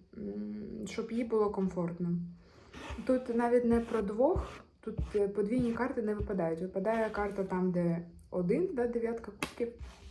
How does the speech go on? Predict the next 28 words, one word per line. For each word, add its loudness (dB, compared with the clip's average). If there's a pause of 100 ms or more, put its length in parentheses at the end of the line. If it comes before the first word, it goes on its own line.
(560)
і 4
король -2
кубків. -4 (1080)
Тобто 4
більше 8
тут -2
про 4
те, 8
щоб -2
людині 2
було 0
комфортно, 0 (160)
щоб -8
її 0
ці -2
відносини, 0
знаєте, 2
не 2
виносили 2
мозок. 0 (1040)
Якось -2
так. -2 (340)
Щось 4
треба 4
змінити 4
так, 0
да, 2
щоб, -6